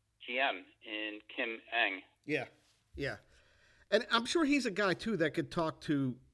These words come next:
Speaker 2: younger players and kinda get a feel of, "All right, we gotta get off this guy," or, "No, we need to invest in him. I think he's gonna be okay."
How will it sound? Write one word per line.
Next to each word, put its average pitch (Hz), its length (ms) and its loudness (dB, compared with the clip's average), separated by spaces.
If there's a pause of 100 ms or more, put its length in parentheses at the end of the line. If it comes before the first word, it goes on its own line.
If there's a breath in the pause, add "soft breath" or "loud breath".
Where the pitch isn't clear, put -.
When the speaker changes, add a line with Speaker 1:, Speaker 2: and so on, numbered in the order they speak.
Speaker 2:
younger 143 400 0
players 156 600 0 (140)
and 131 140 -2
kinda 156 240 0
get 131 160 0
a - 40 -2
feel 143 360 2
of, 107 80 -6 (160)
"All 120 80 -6
right, 107 120 -6
we 120 100 -2
gotta 110 180 0
get 107 120 -6
off 110 200 -6
this 113 160 -6
guy," 117 300 -6
or, 113 240 -6
"No, 113 220 -4
we 113 140 -4
need 113 220 -6
to 113 100 -8
invest 104 380 -8
in 98 60 -8
him. 110 160 -10
I 104 80 -8
think 101 240 -14
he's 101 120 -16
gonna 98 160 -14
be 92 160 -14
okay." 80 300 -20